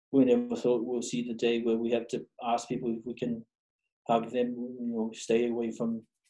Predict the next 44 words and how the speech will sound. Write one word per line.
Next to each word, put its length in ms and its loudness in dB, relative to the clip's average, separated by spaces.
like, 180 -2
what 180 -2
is 200 -4
it, 220 0
two 140 4
meters 300 2
or 120 0
one 200 0
meter 200 -4
from, 280 -4
from 140 -4
people? 400 -6
I 40 -14
mean, 100 -10
but 100 0
those 280 8
things 240 0
we 100 0
didn't 280 0
think 220 -4
of 160 -6
too 160 -6
much 280 -6
when 220 0
we, 280 0
when 160 -2
we 300 0
could 240 2
do 160 -8
it. 100 -10
Just 420 -10
shaking 360 -2
people's 300 -6
hands, 440 -6
and, 180 -6
and 100 -2
now 120 0
it 80 -4
does 200 -2
feel 180 -2
weird 320 0
that 200 -4
we 80 -8
can't 280 -4